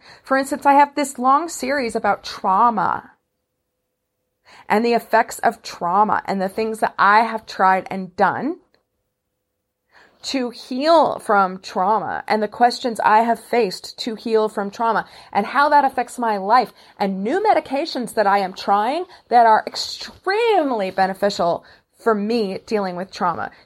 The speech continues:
Do I want to share about my medical history in public consumption?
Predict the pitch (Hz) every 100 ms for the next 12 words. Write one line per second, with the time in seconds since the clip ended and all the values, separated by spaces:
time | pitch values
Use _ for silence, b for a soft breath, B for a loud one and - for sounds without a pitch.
0 | _ 185 180 214 285 285 - 214 269 240
1 | 254 233 214 165 226 269 240 254 247 302
2 | 294 320 320 _ _ _ _ - 247 247
3 | 220 - - 247 254 254 - 214 202 247
4 | 330 339